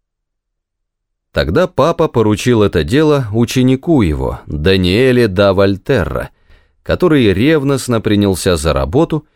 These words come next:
и через несколько дней, к немалому утешению Павла,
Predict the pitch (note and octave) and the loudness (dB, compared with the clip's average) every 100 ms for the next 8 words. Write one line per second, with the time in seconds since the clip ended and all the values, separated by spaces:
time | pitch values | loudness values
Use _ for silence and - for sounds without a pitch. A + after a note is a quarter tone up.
0 | _ _ F3+ F3+ - A2+ F#2 C#2 E2+ F#2 | _ _ -2 -2 -2 0 0 -2 -2 -2
1 | - D#2 D2 C2 D2+ C#3 D3+ C3+ - G2+ | -4 -6 -4 -4 0 0 0 -2 -2 0
2 | G#2 G#2 F#2+ F2+ F2 F2 F2 E2+ E2 C#2+ | 2 2 2 2 2 0 -2 -2 -2 -2
3 | C#2 - C#3 C#3+ C#3 | -4 0 0 2 -2